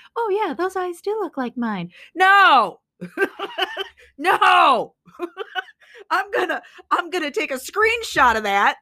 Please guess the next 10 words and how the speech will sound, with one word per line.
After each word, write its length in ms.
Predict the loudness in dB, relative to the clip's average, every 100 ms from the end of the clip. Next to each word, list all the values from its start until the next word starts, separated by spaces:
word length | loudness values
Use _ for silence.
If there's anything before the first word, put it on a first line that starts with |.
| _ _
<laughs> 160 | _
I'm 1300 | -18 -16 -12 -6 -2 -2 -2 -8 -18 -14 -14 -6 -2 0
gonna 140 | 0
give 180 | 0 0
that 220 | 0 0
lady 260 | -2 -2 -6
some 240 | -6 -6
big 200 | -6 -2 0 -2 -2
old 60 | 0
lips. 500 | 2 0 -4 -18 -18